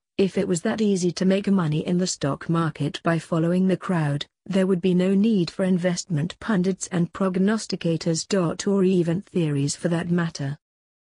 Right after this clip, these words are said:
Since, now we have looked both the sides of the coin, it will be quite easy for you whether you should adopt this investing style of investment strategy or not.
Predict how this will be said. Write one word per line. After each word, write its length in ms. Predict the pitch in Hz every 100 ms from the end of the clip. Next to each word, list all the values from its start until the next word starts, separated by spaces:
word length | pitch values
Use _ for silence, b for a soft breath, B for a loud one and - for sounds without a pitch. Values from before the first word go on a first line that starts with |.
| -
Since, 520 | - 160 143 190 - _ _ _
now 280 | 220 220 240
we 160 | 220 220
have 160 | 208
looked 320 | 214 247 -
both 260 | - 196 220
the 100 | 196
sides 520 | - 208 180 156 156
of 160 | 226 175
the 80 | 180
coin, 260 | 240 254
it 80 | 277
will 120 | 220
be 120 | 214
quite 360 | 208 - 208 -
easy 340 | - 202 196 196
for 140 | 214
you 240 | 185 175
whether 200 | 180 170
you 160 | 170 175
should 220 | 175 202
adopt 400 | 190 196 185 190
this 220 | 185 185
investing 560 | 202 175 180 175 - 165
style 500 | - - 175 180 190
of 140 | 180
investment 640 | 196 180 170 - 156 139 -
strategy 640 | - - 175 - 180 190
or 180 | - 214
not. 440 | 196 151 - -